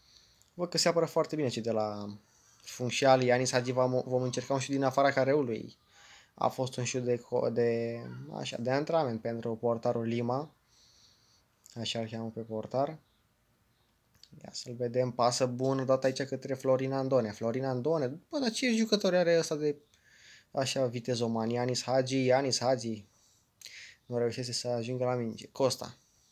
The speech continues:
Au două stele și aleargă mai, mai repede decât, uh, ăștia noștri. Grigore acolo aproape, aproape să facă o, o greșeală. Să scape mingea, Gabriel Torje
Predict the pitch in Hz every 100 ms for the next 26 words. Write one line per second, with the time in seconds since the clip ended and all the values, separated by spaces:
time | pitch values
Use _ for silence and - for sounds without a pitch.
0 | _ _ _ _ _ _ _ _ _ _
1 | _ - - _ _ _ _ _ _ _
2 | _ _ - 160 143 143 165 147 - 180
3 | 180 160 165 156 170 160 156 156 151 143
4 | 135 139 156 147 143 143 143 139 139 135
5 | 131 131 - 117 - 113 110 - - _
6 | _ _ _ _ _ - 120 120 156 135
7 | 117 131 113 107 - 135 131 117 127 127
8 | 123 - 131 127 127 123 120 _ - -
9 | _ - 127 117 110 - 127 110 101 _
10 | _ _ _ _ _ _ - - 117 -
11 | 127 123 120 131 123 127 127 127 123 123
12 | 113 123 120 123 123 120 123 123 120 117